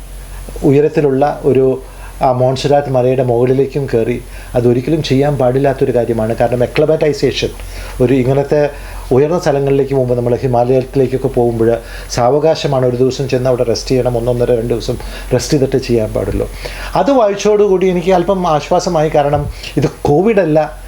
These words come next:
എന്ന് മനസ്സിലായി. ഞാൻ ഒറ്റയ്ക്കാണ് യാത്ര ചെയ്യുന്നത്. കോവിഡൊക്കെ വന്നാൽ പെട്ടുപോകും ഒറ്റയ്ക്ക്. ഏഹ്, ഇൻഷുറൻസൊക്കെ എടുത്തിട്ടുണ്ട്, മെഡിക്കൽ ഇൻഷുറൻസ് എടുത്തിട്ടുണ്ട്. പക്ഷേ ആരോട് എന്ത് സംസാരിക്കും? ഭാഷ അറിഞ്ഞുകൂടാ. എല്ലാം Google Translate ചെയ്യാൻ പറ്റുമോ? ഇല്ലല്ലോ.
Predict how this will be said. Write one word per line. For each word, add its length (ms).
എന്ന് 200
മനസ്സിലായി. 380
ഞാൻ 120
ഒറ്റയ്ക്കാണ് 380
യാത്ര 260
ചെയ്യുന്നത്. 360
കോവിഡൊക്കെ 440
വന്നാൽ 440
പെട്ടുപോകും 580
ഒറ്റയ്ക്ക്. 380
ഏഹ്, 560
ഇൻഷുറൻസൊക്കെ 560
എടുത്തിട്ടുണ്ട്, 420
മെഡിക്കൽ 320
ഇൻഷുറൻസ് 360
എടുത്തിട്ടുണ്ട്. 440
പക്ഷേ 280
ആരോട് 340
എന്ത് 160
സംസാരിക്കും? 640
ഭാഷ 340
അറിഞ്ഞുകൂടാ. 520
എല്ലാം 320
Google 260
Translate 440
ചെയ്യാൻ 360
പറ്റുമോ? 280
ഇല്ലല്ലോ. 340